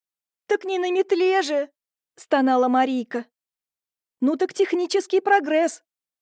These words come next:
в том же тоне отвечала подруга. Марийка улыбнулась.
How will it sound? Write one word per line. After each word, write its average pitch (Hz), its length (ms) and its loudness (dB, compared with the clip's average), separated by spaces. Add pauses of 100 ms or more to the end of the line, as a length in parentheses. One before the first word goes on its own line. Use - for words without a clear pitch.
(120)
в - 120 -20
том 240 160 0
же 220 120 0
тоне 285 380 0
отвечала 226 460 -2
подруга. 214 540 0 (1300)
Марийка 208 480 -4
улыбнулась. 226 760 -2